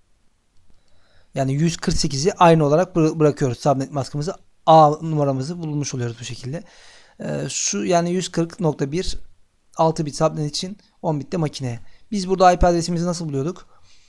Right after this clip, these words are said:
A adresindeki yüz kırk sekizi açtığımız zaman şu şekilde açılıyor. Bir, sıfır, sıfır, bir, sıfır, bir, sıfır, sıfır. Hemen şurada isterseniz açayım yüz kırk sekizi size.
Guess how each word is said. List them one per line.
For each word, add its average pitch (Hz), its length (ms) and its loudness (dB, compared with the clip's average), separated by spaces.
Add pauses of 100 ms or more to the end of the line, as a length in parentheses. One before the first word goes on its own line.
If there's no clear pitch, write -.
(220)
A 180 260 8
adresindeki 160 720 0
yüz 170 180 -6
kırk 165 200 -8
sekizi 156 460 -6 (420)
açtığımız 160 460 0
zaman 151 300 -4 (100)
şu - 160 -6
şekilde 156 300 -2
açılıyor. 135 480 -4
Bir, 151 340 -4
sıfır, 151 340 -6
sıfır, - 500 -8 (220)
bir, 147 220 -2
sıfır, 139 580 -6
bir, 170 140 -2
sıfır, 160 340 -2
sıfır. - 400 -4 (420)
Hemen 165 220 -2
şurada 156 220 -4
isterseniz 147 380 -2
açayım 143 280 -2
yüz - 100 0
kırk - 140 -4
sekizi - 240 -2
size. 156 240 -2